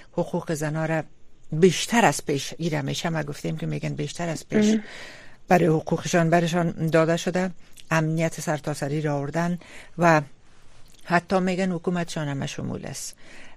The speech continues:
Speaker 1: ام، این مسائل
Speaker 2: مهم.
Speaker 1: و به می حساب می‌گن که باید اینا تمام، ام، شرایط را برآورده ساختن که باید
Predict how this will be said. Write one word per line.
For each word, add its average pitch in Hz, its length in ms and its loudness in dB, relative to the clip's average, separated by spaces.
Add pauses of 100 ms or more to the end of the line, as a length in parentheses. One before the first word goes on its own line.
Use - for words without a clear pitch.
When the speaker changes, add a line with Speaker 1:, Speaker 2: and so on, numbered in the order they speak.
Speaker 1:
ام، 165 440 4 (200)
این 214 180 6
مسائل 151 440 4
Speaker 2:
مهم. 151 60 4
Speaker 1:
و 156 100 8
به 151 160 4
می 175 240 2
حساب 156 460 0
می‌گن 147 300 -2
که 147 160 -6
باید 139 280 -2
اینا 143 220 -4
تمام، 147 520 -4 (400)
ام، 151 300 0 (200)
شرایط 180 420 0
را 160 80 2
برآورده 143 400 -2
ساختن 156 420 -6
که - 120 -12
باید 147 200 -4